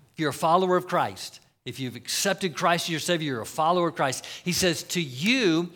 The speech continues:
you are a chosen people, a royal priesthood, a holy nation, God's special possession, that you may declare the praises of him who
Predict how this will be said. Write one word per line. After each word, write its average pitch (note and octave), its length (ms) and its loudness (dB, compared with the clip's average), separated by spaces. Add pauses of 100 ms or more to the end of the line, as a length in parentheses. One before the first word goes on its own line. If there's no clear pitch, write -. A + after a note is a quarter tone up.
(260)
you G#3+ 200 4
are G3 80 6
a F3 100 4
chosen A3+ 880 0 (200)
people, G3 760 0 (720)
a E3+ 160 6
royal A#3 960 2 (120)
priesthood, D3+ 800 -2 (480)
a E3+ 80 -2
holy G#3+ 680 2
nation, D3 600 0 (360)
God's F3+ 600 0
special G#3+ 580 0
possession, C#3+ 720 -2 (280)
that E3 260 2
you G#3 140 2
may F#3+ 160 6
declare G3 480 4
the F3 140 -2
praises G#3+ 560 0
of F3+ 140 -2
him E3+ 220 -2
who F3 480 4